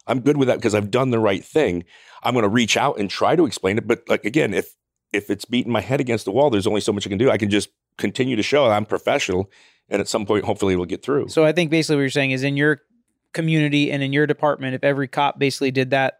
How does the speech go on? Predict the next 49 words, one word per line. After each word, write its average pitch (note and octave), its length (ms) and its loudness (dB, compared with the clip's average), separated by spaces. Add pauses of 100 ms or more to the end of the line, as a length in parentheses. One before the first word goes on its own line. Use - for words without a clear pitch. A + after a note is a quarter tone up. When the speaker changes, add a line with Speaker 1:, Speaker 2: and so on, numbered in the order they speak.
Speaker 2:
that's C3+ 240 -2
how, C3 160 2
the C3+ 120 -4
best C3+ 240 -2
way C3+ 120 0
to B2+ 100 -2
start C3+ 300 0
a B2+ 40 0
groundswell B2+ 420 -2
to B2 60 -4
change B2 320 -4
perception, C#3+ 440 0
Speaker 1:
Well, A2 40 -10
Speaker 2:
basically. A2 280 -2
Speaker 1:
from C3 60 0
our D#3+ 260 2
standpoint, A2 320 0
but C#3+ 120 0
the C3 60 -6
same D3 220 0
thing, C#3 200 2
it, F#2 240 -4 (220)
on, - 240 -2
on A2 120 0
the F#2+ 120 -4
other A2+ 220 2
end, - 300 -12
'cause C#3 180 2
people G3 220 2
always D#3 180 6
like B2 120 2
to G#2+ 60 -6
talk G#2 160 -2
about - 180 0
reform, E2+ 540 -6 (460)
right? F#2+ 300 0 (100)
Uh, B2 100 0 (200)
police G3+ 240 2
officers G2+ 540 -2 (160)
or G2+ 120 4
police - 340 -2
agencies A2+ 440 -2
are F#2 80 2
always G#2+ 260 0
reforming. F#2+ 640 -2 (400)
It - 40 0
means A2 180 0
changing, A#2 420 -2
adapting, F#2+ 500 -2